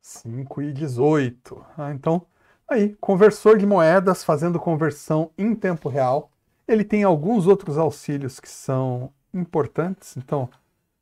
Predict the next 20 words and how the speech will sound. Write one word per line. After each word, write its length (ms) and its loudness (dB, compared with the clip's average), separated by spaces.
forex 360 -2
python 580 2
ponto 640 -4
bitcoin 960 -2
import 680 -2
Bitcoin 600 -6
Converter. 880 -4
Aí 80 0
eu 80 0
vou 100 0
criar 460 4
um 160 0
novo 380 0
Bitcoin 440 -6
Converter. 800 0
Vamos 160 -10
limpar 300 -6
a 60 -10
tela 280 -10
aqui. 360 -12